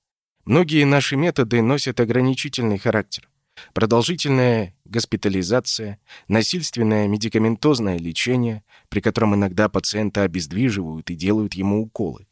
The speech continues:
Ограничение прогулок, не говоря уже о главном кошмаре –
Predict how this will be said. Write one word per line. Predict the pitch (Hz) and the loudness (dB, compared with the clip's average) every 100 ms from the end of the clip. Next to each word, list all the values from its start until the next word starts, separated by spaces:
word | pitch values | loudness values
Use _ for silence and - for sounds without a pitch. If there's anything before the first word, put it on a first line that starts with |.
| _ _ _ _ _ _ | _ _ _ _ _ _
Ограничение | 98 104 135 151 - 190 160 127 | 0 4 4 4 2 2 4 2
прогулок, | 113 92 107 135 120 - _ _ - | 2 0 2 0 -2 -8 _ _ 0
не | 117 | 2
говоря | 120 120 120 | 4 6 6
уже | 110 113 | 4 2
о | 110 | 0
главном | 107 113 90 80 | 2 2 2 -4
кошмаре – | - 82 104 110 110 | -6 -4 2 2 2